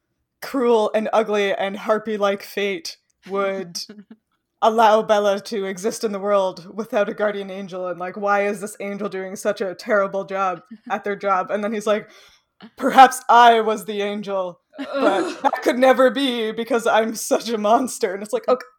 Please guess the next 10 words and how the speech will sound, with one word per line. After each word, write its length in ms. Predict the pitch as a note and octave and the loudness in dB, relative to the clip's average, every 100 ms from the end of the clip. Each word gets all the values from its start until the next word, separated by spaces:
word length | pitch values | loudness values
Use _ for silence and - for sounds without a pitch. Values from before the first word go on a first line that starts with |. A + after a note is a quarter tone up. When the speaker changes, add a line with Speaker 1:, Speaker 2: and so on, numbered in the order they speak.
| A3+ | 2
Speaker 1:
Edward, 280 | G#3+ A#3 A#3+ | 4 2 0
shut 520 | - - - B3 - | -8 -6 0 0 0
the 100 | F3+ | -6
fuck 140 | - A3 A3 | 2 4 4
up." 180 | A3 C#4 A3 | 0 -4 -12
<laughs> 20 | _ D4+ D#4+ A3+ C4+ E4+ _ - - - B4+ C5 | _ -12 -12 -16 -16 -16 _ -20 -20 -16 -10 0
Speaker 3:
Also, 300 | C#4+ D#4 F4 B4+ | 0 0 0 0
Speaker 2:
<laughs> 40 | |
Yeah. 100 | A#4+ | 0
Speaker 3:
just, 200 | A4 G#4+ | -2 -6